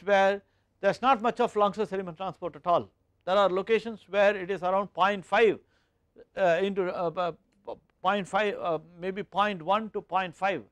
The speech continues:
million meter cube per year, or even less.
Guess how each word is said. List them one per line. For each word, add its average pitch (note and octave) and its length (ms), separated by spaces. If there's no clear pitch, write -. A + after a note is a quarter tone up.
million F#3+ 300
meter F#3+ 200
cube G3 220
per D#3 180
year, E3+ 380
or F#3 140
even G3 400
less. - 460